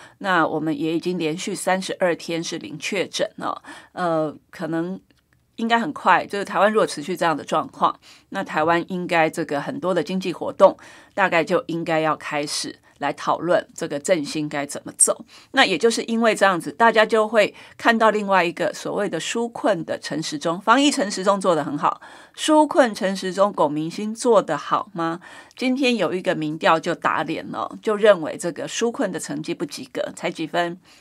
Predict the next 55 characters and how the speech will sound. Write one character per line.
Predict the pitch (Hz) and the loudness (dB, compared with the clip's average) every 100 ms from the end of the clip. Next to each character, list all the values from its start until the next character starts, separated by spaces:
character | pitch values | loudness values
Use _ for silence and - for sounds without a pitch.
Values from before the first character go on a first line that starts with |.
| _ _ - | _ _ -4
五 | 170 131 | -4 -4
十 | - - 143 151 | -6 -6 -6 -8
七 | - - 151 156 | -8 -6 -6 -6
分 | - 143 151 | -4 -4 -2
哦。 | - - _ - | -6 -6 _ -4
这 | 262 | 0
个 | |
小 | 233 156 | 2 2
朋 | 165 | 2
友 | 190 | 0
如 | 165 | 2
果 | 165 | 0
拿 | 151 | 2
到 | 175 | 2
五 | 160 | 2
十 | 165 | -2
七 | 180 - | -6 -4
分 | 180 175 | -2 -2
的 | 160 | -2
分 | 160 165 | -2 -4
数， | - 160 - 285 - _ | -2 -6 -6 -18 -20 _
这 | - | -6
个 | 180 | -2
就 | 165 | 2
会 | 185 | 4
很 | 135 | 2
担 | 131 151 | 0 -2
心 | 156 165 | -2 -6
了， | 147 | -6
回 | 143 147 | -4 -2
家 | 165 | -2
会 | |
不 | 165 | 0
会 | 160 147 - _ - | 0 -2 -4 _ -4
爸 | 170 | 0
爸 | 156 | 0
妈 | 160 | 0
妈 | 156 151 - | -2 -4 -2
要 | 165 143 | -2 -2
念 | 165 160 | -2 -4
很 | 151 - | -6 -10
久 | - 202 - | -6 -4 -4
这 | 151 | -4
样 | 147 156 | -4 -6
子？ | - - - - - - _ | -14 -14 -18 -20 -20 -20 _
那 | - 240 | 0 2
所 | 226 262 | 6 4
以 | 220 - | 4 -2
五 | |
十 | 165 | -4
七 | 190 233 | -2 0
分 | 226 226 | 2 2
是 | 226 | 2
一 | 220 | 2
个 | 190 165 | 4 4